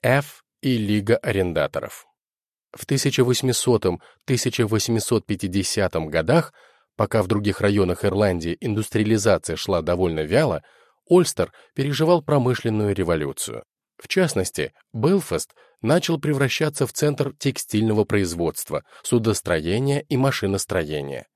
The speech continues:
В Ольстере арендаторы жили по так называемому ольстерскому обычаю или праву арендатора. Согласно ему,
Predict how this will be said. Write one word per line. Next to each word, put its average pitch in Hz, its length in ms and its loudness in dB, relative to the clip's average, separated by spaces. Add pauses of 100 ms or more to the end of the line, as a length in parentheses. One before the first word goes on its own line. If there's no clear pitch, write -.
(400)
В 90 160 0
Ольстере 95 500 2 (180)
арендаторы 117 680 2
жили 123 340 0 (220)
по 131 100 0
так 156 240 -2
называемому 123 800 0
ольстерскому 131 760 0
обычаю 110 640 -4 (260)
или 110 220 0
праву 104 560 4
арендатора. 92 800 -2 (440)
Согласно 101 520 0
ему, 85 400 0